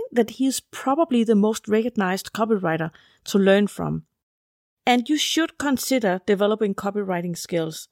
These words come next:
When I look back at some of the first content I created, oh boy, was I struggling. So if you are struggling too, I feel your pain. But using the right framework, this is something that you can learn.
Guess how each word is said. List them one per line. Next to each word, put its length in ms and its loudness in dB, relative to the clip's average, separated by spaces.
When 180 6
I 140 2
look 240 0
back 240 0
at 100 -10
some 180 -2
of 120 -4
the 100 -4
first 400 -2
content 400 -4
I 160 -4
created, 540 -4
oh 640 4
boy, 400 6
was 320 2
I 200 0
struggling. 640 -2
So 240 6
if 160 -2
you 140 0
are 80 2
struggling 500 0
too, 380 0
I 160 2
feel 380 2
your 140 4
pain. 420 0
But 180 4
using 460 2
the 80 0
right 320 0
framework, 600 0
this 260 0
is 140 0
something 440 0
that 140 0
you 120 -2
can 240 -2
learn. 360 2